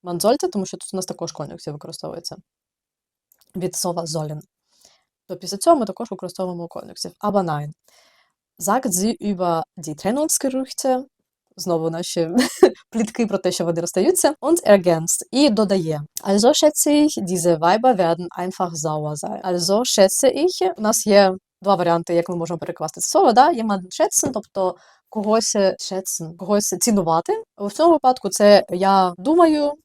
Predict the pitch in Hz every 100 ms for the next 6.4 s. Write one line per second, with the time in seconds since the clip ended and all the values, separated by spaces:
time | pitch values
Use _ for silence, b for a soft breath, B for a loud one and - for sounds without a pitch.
0 | _ - 165 180 - - - - 214 202
1 | 175 - 294 381 370 _ _ - - 185
2 | - 208 196 175 170 - 180 160 - -
3 | 302 359 - _ 202 185 175 165 160 190
4 | 220 220 208 185 180 - 180 - 170 165
5 | 196 180 170 - 165 165 170 240 226 180
6 | 180 175 175 170